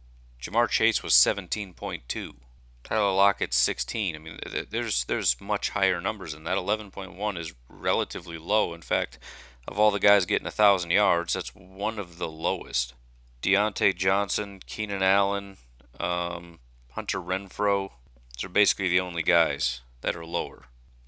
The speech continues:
And obviously that just means more targets, more receptions, and everything to compensate for that. But the, the point is, it's not that crazy of a metric. If we assume health,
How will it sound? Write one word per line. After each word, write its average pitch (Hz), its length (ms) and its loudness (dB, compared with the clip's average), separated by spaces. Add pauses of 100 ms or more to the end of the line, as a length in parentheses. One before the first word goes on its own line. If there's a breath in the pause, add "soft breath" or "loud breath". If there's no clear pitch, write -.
(100)
And 139 100 2
obviously 110 320 6
that 98 120 4
just 98 160 -2
means 98 180 -8
more 95 140 -6
targets, 92 400 -2
more 92 140 -6
receptions, 87 520 -4
and 87 100 -4
everything 87 260 -8
to 82 80 -8
compensate 90 580 0
for - 120 -6
that. 85 180 -4
But - 100 -8 (140)
the, 95 160 -2 (120)
the 101 100 -6
point 135 320 -2
is, 92 180 2
it's 90 180 0
not 104 360 2
that 95 260 2
crazy 87 460 0
of 80 100 -8
a 82 80 -14
metric. - 560 -14 (520)
If - 140 -14
we 123 120 2
assume 135 400 4
health, 98 520 2